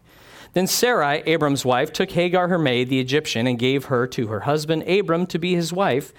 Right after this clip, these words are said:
after Abram had dealt, dwelt ten years in the land of Canaan. God had made this promise to Abram that he would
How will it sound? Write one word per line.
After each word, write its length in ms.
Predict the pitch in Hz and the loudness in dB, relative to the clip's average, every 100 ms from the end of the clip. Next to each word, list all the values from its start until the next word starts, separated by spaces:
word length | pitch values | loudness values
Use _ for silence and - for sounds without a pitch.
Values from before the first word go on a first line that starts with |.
| - - - - | -20 -20 -12 -2
after 260 | 143 - | -2 0
Abram 420 | 147 131 131 127 117 | 0 0 2 0 0
had 200 | 120 117 | -2 0
dealt, 340 | 120 113 - | 0 -2 -6
dwelt 380 | - 113 113 - | -2 -2 -2 -6
ten 300 | - 190 214 | -6 -2 0
years 460 | 143 113 101 98 - | 2 2 0 -4 -8
in 140 | 120 | -4
the 60 | 120 | -2
land 360 | 101 82 82 87 - | -2 -6 -10 -12 -8
of 200 | 127 - | -8 -8
Canaan. 580 | - 175 180 82 - - _ _ _ - - - - - _ | -8 -4 -4 -6 -12 -20 _ _ _ -20 -20 -20 -20 -20 _
God 200 | - 107 | -2 0
had 100 | 110 | 0
made 160 | 110 104 | 0 -2
this 140 | 101 | -4
promise 420 | - 107 95 104 - | -4 -2 -2 -4 -4
to 300 | - 143 165 | -4 -2 0
Abram 240 | 127 92 | 0 -2
that 140 | 87 | -4
he 100 | 113 | -6
would 240 | 107 107 | -2 -4